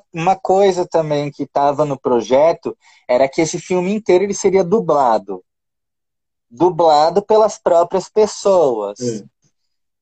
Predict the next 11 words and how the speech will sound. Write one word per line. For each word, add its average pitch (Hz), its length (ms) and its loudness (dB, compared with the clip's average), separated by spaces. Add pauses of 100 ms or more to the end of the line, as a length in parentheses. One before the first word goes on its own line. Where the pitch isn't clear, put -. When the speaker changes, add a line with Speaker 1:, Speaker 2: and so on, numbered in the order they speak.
(220)
Speaker 1:
Então, 123 360 -2
assim, 170 640 -2
isso 165 360 -4
daí 175 440 2
entraria 185 500 0
tanto 202 320 -2
como 220 220 -2
uma 208 180 0
solução 185 1040 0 (360)
pra 160 200 2
sonoplastia, 165 1300 -2